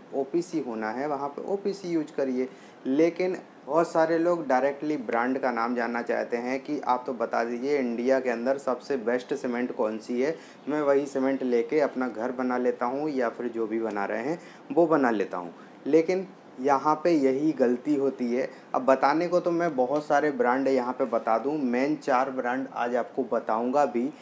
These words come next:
कि कौन से बेस्ट सीमेंट हैं और भी ब्रांड के बारे में बताऊँगा। लेकिन आपको बता दूं कि आपको अपने काम के अनुसार ही सीमेंट की चॉइस करना चाहिए। अगर आप बीम कॉलम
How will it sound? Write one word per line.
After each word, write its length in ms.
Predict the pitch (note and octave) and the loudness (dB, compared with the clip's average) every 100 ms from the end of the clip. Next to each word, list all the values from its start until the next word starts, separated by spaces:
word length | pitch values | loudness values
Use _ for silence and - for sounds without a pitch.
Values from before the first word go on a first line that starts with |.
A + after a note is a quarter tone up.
| - - | -20 -12
कि 100 | C#3+ | -10
कौन 300 | C3+ B2+ A#2+ | 0 0 2
से 160 | B2+ D3 | 0 -2
बेस्ट 400 | A2+ A#2 B2+ C#3 | 2 0 0 -6
सीमेंट 480 | C3 A2+ A2 B2+ B2+ | -6 -4 -2 0 0
हैं 240 | B2 C#3 - - - | -2 -6 -8 -18 0
और 260 | C#3 E3 | 4 4
भी 160 | D#3+ F3 | 4 2
ब्रांड 420 | C#3 C3+ C3+ C#3+ | 2 0 2 0
के 120 | C#3 | 0
बारे 280 | C#3 A#2 A#2+ | 4 4 4
में 160 | B2+ A#2+ | 0 -2
बताऊँगा। 540 | G#2 F#2+ F#2 F2+ F2 - - - - | -2 -2 -2 -4 -6 -8 -20 -20 -16
लेकिन 300 | C#3+ D#3 F3 | 0 2 4
आपको 260 | E3+ E3 F3 | 4 2 0
बता 260 | D3+ D3+ D3 | 0 2 2
दूं 160 | E3+ F3 | 0 -6
कि 220 | - F3 | -4 -2
आपको 440 | - C3 C#3+ - | 4 4 4 2
अपने 280 | D3+ D3+ D3+ | 2 4 -2
काम 280 | D3+ C#3 C3+ | 2 0 2
के 100 | D3 | 0
अनुसार 460 | C#3 C3+ C#3+ C3+ | 0 -2 2 4
ही 220 | C3+ C3 D#3 | 4 -2 -6
सीमेंट 420 | - B2+ B2 B2+ - | -2 -2 0 -2 -4
की 100 | C3+ | -4
चॉइस 320 | B2 A#2 A2+ | 2 0 0
करना 280 | - G#2+ G#2 | -6 -4 -4
चाहिए। 400 | - G2 F#2 F2+ - C#3+ | -4 -6 -4 -10 -10 -2
अगर 220 | D#3 D#3+ | 4 8
आप 220 | E3 E3 | 8 6
बीम 240 | C#3+ D#3+ D#3+ | 0 0 0
कॉलम 440 | D3+ C#3+ D3 D3+ | 2 2 2 0